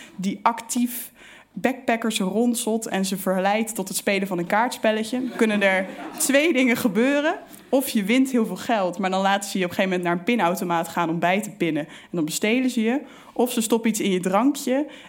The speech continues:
en dan, eh, ga je gewoon oud en, eh, nemen ze al je bezittingen af.'"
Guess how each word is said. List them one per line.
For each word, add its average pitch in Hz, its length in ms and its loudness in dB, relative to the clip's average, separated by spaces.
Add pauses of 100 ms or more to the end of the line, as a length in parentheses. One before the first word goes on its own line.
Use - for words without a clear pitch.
(100)
en 196 180 0
dan, 185 380 0
eh, 170 400 0 (160)
ga - 240 -4
je 165 100 -2
gewoon 165 280 -2
oud 165 400 -2
en, 156 260 -4
eh, 147 220 -8
nemen 165 280 -2
ze - 140 -4
al 151 180 0
je 156 120 -2
bezittingen 160 420 -4
af.'" 135 360 -10